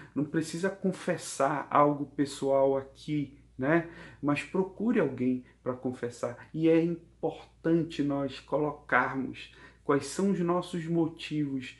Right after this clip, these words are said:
de oração. Escreve aí quais são os teus principais motivos de oração hoje. O que você precisa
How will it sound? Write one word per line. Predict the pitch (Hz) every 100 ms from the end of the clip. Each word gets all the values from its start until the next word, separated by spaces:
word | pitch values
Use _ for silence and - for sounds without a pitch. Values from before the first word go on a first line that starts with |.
| _
de | 127 135
oração. | 135 127 110 - 117 113 - _ _ _ _ - _ _ -
Escreve | - - 196 220 180
aí | 156 147
quais | 143 160 160
são | - - 196
os | 190 -
teus | 170 175 -
principais | - 214 233 - 196 - 165 165
motivos | 165 156 156 - 160 160
de | 147
oração | 151 143 - 151 170 - _
hoje. | 139 143 131 113 - - - -
O |
que | - -
você | 196 180 -
precisa | 180 170 160 - 165 170 156 160